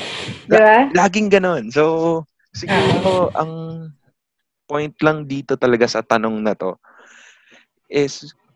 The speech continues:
Speaker 2: pwede mo siyang sagutin. Ah, ako, ah, ako personally, no?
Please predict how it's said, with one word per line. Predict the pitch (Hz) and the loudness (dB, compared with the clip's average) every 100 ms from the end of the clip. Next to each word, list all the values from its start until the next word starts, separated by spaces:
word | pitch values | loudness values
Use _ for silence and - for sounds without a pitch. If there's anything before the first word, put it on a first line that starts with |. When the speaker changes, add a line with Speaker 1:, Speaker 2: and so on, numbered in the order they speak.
| _ _ _ | _ _ _
Speaker 2:
pwede | 214 196 | 0 0
mo | 202 | -2
siyang | 190 170 156 | -4 -6 -6
sagutin. | 139 123 120 95 98 117 - - _ - _ - | -6 -4 -2 -2 -4 -10 -16 -20 _ -20 _ -20
Ah, | - 117 113 107 104 101 76 - _ - | -4 0 2 0 -2 -4 -8 -14 _ -8
ako, | 131 156 | -2 0
ah, | 107 | 0
ako | 107 120 | -2 -4
personally, | - 107 117 107 107 113 | -2 -4 -2 -2 0 0
no? | 98 95 | -2 -6